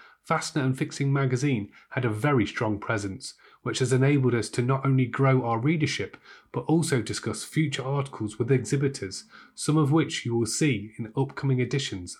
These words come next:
of the magazine. In addition to the show report, there is also an article on the Route to Fastener Innovation competition, including which three companies took home the Fastener Technology Innovator Awards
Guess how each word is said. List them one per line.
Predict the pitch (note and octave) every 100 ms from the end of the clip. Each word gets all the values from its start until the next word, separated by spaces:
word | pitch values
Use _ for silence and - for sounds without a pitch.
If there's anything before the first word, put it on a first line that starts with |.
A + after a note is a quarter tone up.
| -
of | A2+ -
the |
magazine. | G2+ F#2+ F#2+ G#2 A2 F2+ E2+ _ _ _ _ _ _ _ F2 _ _ _ _ _ _ _ -
In | E3+
addition | D3 F3 F#3+ E3
to | C3+
the | A#2
show | - D#3+
report, | D#3+ C3 - G2+ F#2+ - - -
there | A#2+
is | A2 G#2+
also | D#3+ D#3+ D#3 C#3
an | C#3
article | D3 C3+ - G2 G2+
on | A#2+
the | A2 G2
Route | A#2 D3 -
to | -
Fastener | - C3+ - C3 A#2
Innovation | A#2+ A2 A#2+ C3+ A2+ G#2
competition, | A2+ G2 - G2 - F#2+ - _ _ -
including | A#2+ - D#3 A#2+ A2
which | D#3+ E3
three | - D#3+ D#3
companies | - F3 D3+ G#2+ F#2+ - _ _
took | - -
home | - D3+ A#2
the | G#2
Fastener | - - D3 - - A#2+
Technology | - B2 - C3 C3+ C3 A#2+ -
Innovator | D3 B2 G#2 G#2+ G#2
Awards | F#2+ G2 G2 F#2+